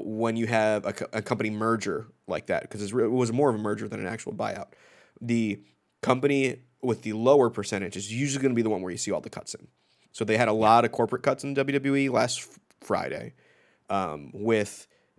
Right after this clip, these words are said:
Speaker 1: the understanding that there will be talent cuts eventually as well. And we saw that today.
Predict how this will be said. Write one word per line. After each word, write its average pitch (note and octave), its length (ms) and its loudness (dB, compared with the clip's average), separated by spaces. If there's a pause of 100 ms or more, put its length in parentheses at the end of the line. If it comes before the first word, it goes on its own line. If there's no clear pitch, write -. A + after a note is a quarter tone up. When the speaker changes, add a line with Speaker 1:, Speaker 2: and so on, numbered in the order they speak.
Speaker 1:
the G#2+ 560 0 (440)
understanding A2+ 540 2
that F#2+ 120 -4
there G2+ 100 0
will G#2 100 2
be G#2 80 -4
talent F#2 360 -4
cuts - 380 -10 (480)
eventually F2 580 -6
as - 120 -10
well. - 260 -10 (320)
And G2+ 220 0
we G2+ 100 -2
saw F2 140 -2
that D#2 160 -2
today. - 220 -8